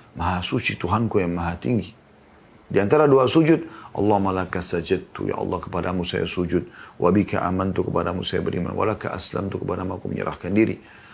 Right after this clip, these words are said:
"Sajada wajhi lilladzi khalaqahu wa sawwara," telah sujud wajahku kepada zat yang telah menciptakannya. Membentuknya alis begini, mata begini, hidung begini, membentuknya. Fatabarakallahu rabbul alamin.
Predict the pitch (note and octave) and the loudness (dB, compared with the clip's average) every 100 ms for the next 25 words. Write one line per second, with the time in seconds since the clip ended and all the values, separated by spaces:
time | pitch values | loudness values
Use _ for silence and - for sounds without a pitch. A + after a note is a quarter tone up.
0 | - - D#3+ E3 E3+ D#3+ E3 D3 D3 D3 | -20 -2 4 6 8 8 8 8 6 8
1 | C#3 C3+ C3+ - C3+ C3+ D#3+ D#3 C#3 B2 | 8 8 6 6 6 6 6 6 6 6
2 | E3 D#3+ D3 A#2+ - - - - C#3 - | 6 6 6 4 -2 -6 2 4 4 6
3 | F3+ F3 E3+ D3 B2+ E3 - D3+ D3+ C#3+ | 6 6 6 6 6 4 4 4 6 8
4 | C#3 A#2+ D3 D3 C#3 B2+ B2+ B2 B2+ A#2+ | 6 6 4 4 2 4 4 6 4 4
5 | - A2+ - A2+ - A2+ G2+ G2+ - - | 2 -2 -2 -4 0 -2 -2 -4 -6 -14
6 | - _ - - - - - _ _ - | -20 _ -20 -20 -20 -20 -20 _ _ -20
7 | - - - - - _ - - G#2+ A#2 | -20 -20 -20 -20 -20 _ -18 0 4 6
8 | A2 G#2 C#3 D3 G2 G2 G#2 - F#2+ F#2+ | 6 4 2 4 4 4 4 0 0 2
9 | F#2+ F2+ F#2 F#2 F#2 E2 F#2 - F2+ F2+ | 2 2 0 0 0 0 0 0 0 0
10 | F2 - E2+ - - F#2 - - - - | 0 -2 -4 -2 0 0 0 -8 -14 -20
11 | - - - - - F2 F#2 F#2+ G2 F2 | -20 -20 -20 -20 -12 -6 0 2 2 0
12 | E2+ F2 E2+ F2 E2 C#2 E2+ F#2+ - | 0 0 0 0 0 -2 -4 -4 -4